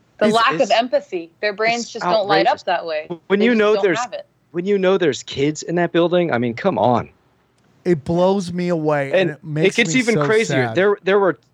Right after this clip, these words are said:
Speaker 3: so there were supposed to be, what was it, Lauren? Like, either eighteen or nineteen A T F that were supposed to be there.
Speaker 1: We, we settled on eighteen. Eighteen
Speaker 3: Yeah.
Speaker 1: A T F agents that obviously got tipped off
Speaker 3: So
Speaker 1: and didn't
Speaker 3: there,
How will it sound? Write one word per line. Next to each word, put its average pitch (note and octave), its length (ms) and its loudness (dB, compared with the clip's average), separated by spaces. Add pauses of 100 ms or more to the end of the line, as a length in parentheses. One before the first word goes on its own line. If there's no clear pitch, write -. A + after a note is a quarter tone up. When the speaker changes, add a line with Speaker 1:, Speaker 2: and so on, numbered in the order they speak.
(280)
Speaker 3:
so G3 340 2
there F#3 140 2
were F#3 60 2
supposed G3+ 460 -2
to G3+ 80 -2
be, F3 260 0
what D#3 160 0
was F#3 160 0
it, F3+ 100 -2
Lauren? F3+ 260 2
Like, C3+ 260 0
either C#3 220 2
eighteen D#3 400 2
or C3+ 60 2
nineteen D3 440 0
A C#3 140 2
T C#3+ 200 0
F C#3+ 200 0
that D3 120 0
were C3 100 -2
supposed D3 500 -2
to E3+ 80 0
be F3 120 2
there. F3+ 240 2
Speaker 1:
We, C4 240 -4
we B3+ 160 -2
settled C4+ 460 0
on G#3+ 140 0
eighteen. G3 640 -8
Eighteen A3 320 -4
Speaker 3:
Yeah. A3 200 2
Speaker 1:
A - 40 2
T G3+ 60 2
F G3 140 0
agents F#3 340 -4
that F#3 260 0
obviously F#3+ 420 0
got F3+ 220 -2
tipped - 260 -10
off C#3+ 260 -2
Speaker 3:
So D#3+ 300 2
Speaker 1:
and F3+ 100 -6
didn't - 20 0
Speaker 3:
there, E3+ 100 4